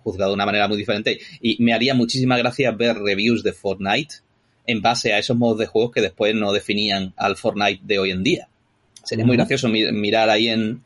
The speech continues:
Speaker 1: en Metacritic, ese lugar, y, <laughs> y ver esas reviews, que es un poco lo que le pasa a No Man's Sky. Te metes en No Man's Sky y ya las reviews no tienen absolutamente nada que ver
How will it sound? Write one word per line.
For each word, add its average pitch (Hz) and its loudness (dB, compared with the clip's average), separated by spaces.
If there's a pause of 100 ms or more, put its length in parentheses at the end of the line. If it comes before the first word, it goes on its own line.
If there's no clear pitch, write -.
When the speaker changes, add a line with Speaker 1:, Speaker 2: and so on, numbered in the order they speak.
Speaker 1:
en 117 0
Metacritic, 127 -2 (100)
ese - -4
lugar, 127 0 (1040)
y, 113 2 (520)
<laughs> 165 0
y 180 0
ver 139 2
esas 135 2
reviews, 127 0 (260)
que 147 -2
es 143 0
un 151 -2
poco 180 2
lo 143 2
que 117 0
le 110 0
pasa 113 2
a 104 2
No 107 0
Man's 107 -2
Sky. 135 -4
Te 110 -8
metes 117 -2
en 123 4
No 127 4
Man's 117 2
Sky 123 0
y 113 0
ya 113 2
las 120 0
reviews 120 0
no 131 0
tienen 110 2
absolutamente 104 -2
nada 98 -2
que 95 -10
ver 98 0